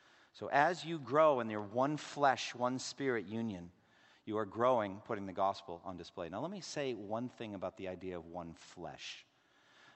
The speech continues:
I think it's pretty clear that the word flesh refers to the marital union of sex, of sexual relating, marital relations. Our nation, our age is completely insane in this.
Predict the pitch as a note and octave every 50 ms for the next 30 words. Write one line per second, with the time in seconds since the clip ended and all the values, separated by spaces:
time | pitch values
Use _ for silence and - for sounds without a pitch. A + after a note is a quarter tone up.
0 | _ - F3+ A3 G#3+ - - - F3 D#3 - - - - D3+ C3+ A#2+ G#2 G#2 -
1 | A#2 G#2 G2+ A#2+ D3+ E3 D3 - - - - - B2+ B2 A#2 G#2+ G2 - - -
2 | - A#2+ A#2 G2+ - - A2 G2+ F#2+ F#2 - - - - - A2+ G2+ F#2+ F#2+ F#2+
3 | F2 F2+ G#2 F2 F2+ G2 G#2 A#2 A#2+ C3+ C#3 C#3+ C#3 A#2+ A2 G#2 F#2 F#2+ G2 F#2+
4 | F#2+ F#2+ F2+ F2 E2 - - - F#2+ D#2 C2 - _ - - - - - _ _
5 | _ _ _ - F#2+ F2 - - - A#2+ G#2 - - - F#2+ F2 F2 E2+ E2 E2+
6 | F2 D#2+ D2 D2+ D#2+ E2+ F2+ G2 G2+ G#2 G#2+ A2 G2+ G2+ F#2 F#2 F2+ E2 D#2+ E2
7 | D#2+ D#2+ - - - C#2 - - - - - - - - _ - B2 C#3 D#3+ E3
8 | E3 F3 E3 - - - F#2 G2 G2+ G#2 A2+ A#2+ B2 - - D2 D#2+ - F#2+ G#2+
9 | A#2+ C3 C3 - - A2+ A2+ G#2 F2 D#2 - - - G2+ F#2 F2 - - - -
10 | G2 F2+ - - - - C#3 D3+ - - B2+ A#2 - - F#2+ F2+ F2 - - -
11 | G2+ F#2 E2 D2+ C#2+ C#2+ C#2 C2 - - - - -